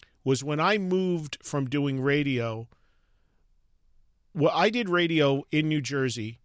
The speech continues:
from eighty-three till ninety-four. And I did it at D H A, which is a media market radio station, suburban radio station in New Jersey, station I grew up listening to. So it was a, it was a huge thrill for me to work there all those years.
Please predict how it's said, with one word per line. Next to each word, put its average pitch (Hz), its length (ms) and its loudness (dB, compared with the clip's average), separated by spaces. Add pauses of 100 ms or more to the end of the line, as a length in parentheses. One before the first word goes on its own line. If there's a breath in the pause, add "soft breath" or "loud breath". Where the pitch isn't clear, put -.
from 131 320 -2 (100)
eighty-three 147 920 0 (160)
till 127 220 -4
ninety-four. 123 760 -4 (640 soft breath)
And 131 280 0
I 131 100 0
did 147 280 -2
it 175 280 -2
at 135 260 0 (100)
D 135 180 -2
H 123 240 -6
A, 107 160 -10
which 120 280 -8
is 127 180 -6
a 131 260 -4 (500)
media 180 360 0
market 135 380 -2
radio 123 300 -2
station, 120 460 -6
suburban 120 480 -4
radio 113 220 -2
station 113 400 -8
in 110 80 -6
New 110 120 -4
Jersey, 107 440 -12 (640 soft breath)
station 151 340 -2
I 123 40 -2
grew 123 180 2
up 117 100 -2
listening 127 340 -2
to. - 160 -14 (260)
So - 120 -6
it - 20 0
was 165 120 -4
a, 180 40 -4
it - 80 -10
was 160 140 -4
a 165 40 -2
huge 170 320 -4
thrill 175 180 0
for 147 140 -6
me 123 100 0
to 120 80 -2
work 135 220 -2
there 117 140 0
all 110 100 -2
those 113 200 -10
years. - 280 -12